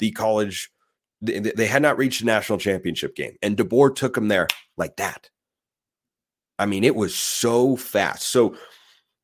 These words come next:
the, the jobs that those two guys have done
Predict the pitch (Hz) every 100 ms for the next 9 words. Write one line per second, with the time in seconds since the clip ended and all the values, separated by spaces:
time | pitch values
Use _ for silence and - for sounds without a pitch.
0 | _ _ 123 127 123 110 107 120 127 135
1 | 147 151 - - 120 117 98 120 131 123
2 | - 127 117 107 101 98 98 82 92 78
3 | 64 -